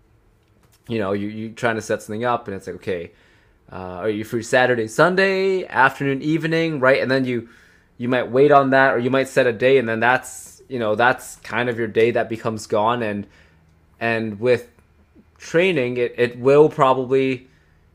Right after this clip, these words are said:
take away a training day or two. And, like, if you're fully, fully committed to training, <laughs> then that means you, like, don't have any flexibility for that kind of stuff, which, again, there's some sort of a balance there. And then,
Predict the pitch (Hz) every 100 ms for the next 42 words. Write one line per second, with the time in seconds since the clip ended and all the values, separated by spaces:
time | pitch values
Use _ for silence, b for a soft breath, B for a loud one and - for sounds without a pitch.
0 | _ - 139 135 123 117 120 110 - 113
1 | 110 107 104 98 - 104 95 98 101 101
2 | 104 - 104 - _ 147 156 170 165 160
3 | 135 143 139 120 120 117 110 - 110 120
4 | 156 185 b b b - - 131 147 131
5 | 120 135 131 127 123 117 117 _ _ _
6 | b b b _ 147 135 156 135 127 131
7 | 139 - 139 135 110 127 143 143 160 151
8 | 156 160 160 175 175 147 127 113 135 135
9 | 120 - b b b - 135 131 135 123
10 | 110 113 120 120 113 - 110 107 104 107
11 | 113 113 107